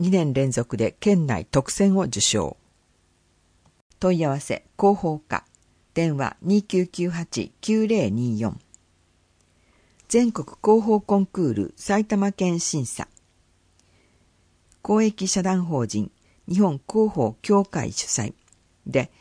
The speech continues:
令和二年十月号表紙が写真部門一枚写真で一位となる特選を受賞。昨年の広報誌部門、支部に続き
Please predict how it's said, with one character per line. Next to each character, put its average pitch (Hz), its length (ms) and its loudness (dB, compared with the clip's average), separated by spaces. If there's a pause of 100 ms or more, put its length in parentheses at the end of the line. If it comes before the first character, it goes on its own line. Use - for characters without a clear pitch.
(340)
令 220 220 8
和 147 140 2
二 156 140 0
年 139 220 -2
十 196 220 4
月 185 260 -2
号 120 140 0 (180)
表 - 0 - (180)
紙 156 160 -2
が 117 160 -4 (320)
写 185 200 -2
真 214 280 2
部 190 120 0
門 131 220 0 (440)
一 196 240 -2
枚 233 180 2
写 214 140 0
真 127 300 -2
で 113 260 -4
一 214 280 0
位 185 40 -4
と 147 120 0
な 127 120 -2
る 117 180 -2 (160)
特 156 220 -4
選 220 240 4
を 220 60 2
受 131 180 -4
賞。 107 340 -4 (960)
昨 190 280 0
年 202 200 4
の 165 300 0
広 247 220 6
報 226 160 4
誌 185 180 -2
部 156 140 -2
門、 110 180 -2 (300)
支 - 220 -2
部 226 100 4
に 131 100 2
続 123 300 -4
き 113 260 -4